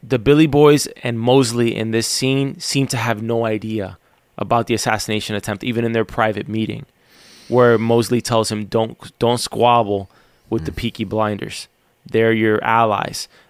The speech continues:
Speaker 1: There's, like, there's
Speaker 2: Mm.
Speaker 1: no sense. I mean, they don't
Speaker 2: Yeah,
Speaker 1: know, they don't
Speaker 2: that's
Speaker 1: know what
Speaker 2: true.
Speaker 1: camera's in the room, right?
Speaker 2: Yeah.
Speaker 1: Now,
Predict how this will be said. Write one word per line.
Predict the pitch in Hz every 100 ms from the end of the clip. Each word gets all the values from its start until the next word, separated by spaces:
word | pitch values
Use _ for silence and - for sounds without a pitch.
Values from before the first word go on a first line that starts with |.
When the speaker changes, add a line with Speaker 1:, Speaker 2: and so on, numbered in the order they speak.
| -
Speaker 1:
There's, | 131 120 147
like, | 139 -
there's | 131 82 80
Speaker 2:
Mm. |
Speaker 1:
no | 123 135 151
sense. | 147 - 165 131
I | 120
mean, | 147
they | 160
don't | 233
Speaker 2:
Yeah, | 190
Speaker 1:
know, |
they | 127 143
don't | 208
Speaker 2:
that's | 160
Speaker 1:
know | 131
what | 120
Speaker 2:
true. | 80
Speaker 1:
camera's | 110 101 104
in | 104
the | 98
room, | 101 101 101
right? | 107 160 - _ _ _ _
Speaker 2:
Yeah. | -
Speaker 1:
Now, | 127 123 120